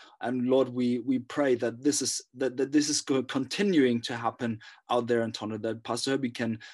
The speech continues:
go forward as an example, as he is faithfully, faithfully believing your word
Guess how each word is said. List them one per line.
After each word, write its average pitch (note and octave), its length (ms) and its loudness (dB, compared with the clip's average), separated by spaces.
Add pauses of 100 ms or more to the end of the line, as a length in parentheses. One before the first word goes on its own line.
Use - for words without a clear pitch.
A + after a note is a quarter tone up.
(200)
go D#3 180 8
forward D#3 440 6
as D3 160 4
an C#3+ 80 6
example, A#2 640 0 (260)
as C3 320 0
he A#2+ 240 0
is A#2 300 -2 (340)
faithfully, A#2 1000 -4 (920)
faithfully D3 600 0
believing C#3 680 2
your B2+ 140 2
word A2+ 400 -2